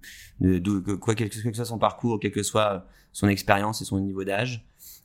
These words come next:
Euh, on a un après-midi, euh, dédié, euh, à l'apéro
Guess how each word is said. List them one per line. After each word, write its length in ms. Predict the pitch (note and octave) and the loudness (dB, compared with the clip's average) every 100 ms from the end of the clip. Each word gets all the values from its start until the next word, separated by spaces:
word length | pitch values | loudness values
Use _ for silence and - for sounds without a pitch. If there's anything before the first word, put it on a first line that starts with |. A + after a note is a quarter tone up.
| - | 0
Euh, 240 | F#2+ F#2+ E2+ | 2 2 0
on 180 | G2 | -2
a 60 | G2 | -2
un 300 | G2+ F#2+ F#2+ | -4 -4 -6
après-midi, 680 | G2 F#2+ G2+ G2+ G#2 A2 A#2 | -4 -2 -2 -2 -6 -4 -2
euh, 80 | F#2 | -2
dédié, 460 | F#2+ F#2 G2+ G#2 | -4 -6 -4 -4
euh, 180 | G2+ E2+ | -2 0
à 60 | F2 | -2
l'apéro 500 | F#2+ G2+ G2+ G#2+ | 0 0 0 -4